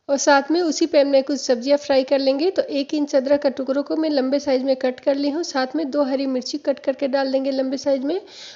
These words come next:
और एक बारीक कटा हुआ प्याज डालेंगे और साथ में एक बारीक कटा हुआ शिमला मिर्च डालेंगे। तो सारी सब्जियों को हम मोटे मोटे साइज में कट कर लिए हैं। तो इन्हें हमें ज़्यादा नहीं भूनना रहता है, बस हल्का सा सौटे करना है। और साथ में एक मीडियम साइज का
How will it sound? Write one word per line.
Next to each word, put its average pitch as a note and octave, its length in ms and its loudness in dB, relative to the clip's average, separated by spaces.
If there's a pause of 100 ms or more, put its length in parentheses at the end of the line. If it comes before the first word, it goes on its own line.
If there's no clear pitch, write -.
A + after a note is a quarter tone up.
(140)
और B3+ 200 2
एक D4+ 300 -2
बारीक C4 260 0
कटा C4+ 200 0
हुआ D4 260 4
प्याज C4 280 -2
डालेंगे C#4 500 0
और C4+ 200 -2
साथ B3 380 -6
में D#4+ 160 2 (580)
एक D#4+ 320 0
बारीक C4 280 2
कटा C4+ 260 4
हुआ D4 200 4
शिमला C4 340 -2
मिर्च C#4+ 280 0
डालेंगे। C4+ 400 2
तो E4 140 0
सारी C#4+ 280 0
सब्जियों D4 340 -4
को D4+ 100 0
हम D4 100 2
मोटे C4+ 240 2
मोटे C#4 280 0
साइज C4 300 -2
में C#4+ 140 2
कट B3+ 220 -2
कर C#4 160 0
लिए C#4 200 0
हैं। D4 160 0
तो D4 120 -4
इन्हें C#4+ 200 2
हमें D#4 180 2
ज़्यादा C4+ 280 2
नहीं C4+ 260 0
भूनना C4+ 340 0
रहता C4+ 240 0
है, D#4+ 80 2
बस C4+ 240 -2
हल्का C4 260 -2
सा D#4+ 160 -2
सौटे C#4 360 -4
करना C#4 280 -2
है। D#4+ 140 -2
और D4+ 100 2
साथ C#4 380 -4
में E4+ 80 0
एक D4+ 320 -6
मीडियम C#4 320 0
साइज B3+ 260 0
का E4 180 -4